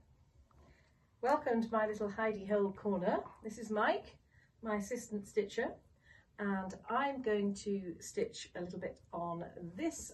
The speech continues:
rather advanced design, which isn't a kit yet, but I've been teaching recently at a retreat. And over the next few weeks, we're going to cover this running hair design that's on the website, and possibly,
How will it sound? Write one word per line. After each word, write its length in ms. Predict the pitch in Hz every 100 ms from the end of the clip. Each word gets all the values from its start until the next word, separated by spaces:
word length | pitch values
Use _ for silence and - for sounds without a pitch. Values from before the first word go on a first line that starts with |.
| -
rather 320 | 185 175 175
advanced 480 | 175 196 247 262 -
design, 540 | 175 170 208 175 247 - _ - - -
which 300 | 202 185 -
isn't 260 | 294 302 277
a 60 | -
kit 300 | - - -
yet, 300 | 165 - - 190
but 280 | 170 - -
I've 160 | 196 190
been 160 | 190
teaching 400 | - 208 - 175
recently 600 | 175 170 - - 165 147 -
at 140 | -
a 80 | 156
retreat. 560 | 156 151 - 160 - - - - - - -
And 360 | 190 185 180 -
over 160 | 226 233
the 80 | 254
next 240 | - -
few 180 | 185 160
weeks, 380 | 196 - - 196
we're 180 | 180
going 120 | 180 175
to 100 | -
cover 480 | 185 185 175 170 170 - - -
this 220 | 226 - 202
running 280 | 240 226
hair 220 | 202 202 180
design 460 | - 165 185 285
that's 180 | 220 -
on 80 | 165
the 80 | 160
website, 640 | 156 - 214 349 - - - - - - - - -
and 460 | 196 175 165 160 160 - _ - _ _ _ _ -
possibly, 640 | - 392 214 208 - 349